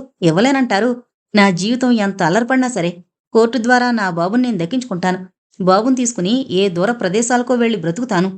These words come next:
ప్లాస్టిక్ బొమ్మలతో ఆడుకునే కర్మ నాకెందుకు పట్టాలి? నా కడుపున పుట్టిన బిడ్డుండగా.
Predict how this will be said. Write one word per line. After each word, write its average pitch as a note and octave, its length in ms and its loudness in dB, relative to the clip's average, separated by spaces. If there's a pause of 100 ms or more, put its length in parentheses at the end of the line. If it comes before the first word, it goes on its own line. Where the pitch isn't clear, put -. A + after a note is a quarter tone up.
(720)
ప్లాస్టిక్ F#3 400 0
బొమ్మలతో C4 400 0
ఆడుకునే B3+ 320 0
కర్మ A3+ 280 -2
నాకెందుకు A#3+ 460 -2
పట్టాలి? C#4+ 380 -2 (240)
నా G3 140 4
కడుపున G3+ 360 2
పుట్టిన C4 280 0
బిడ్డుండగా. G3+ 460 0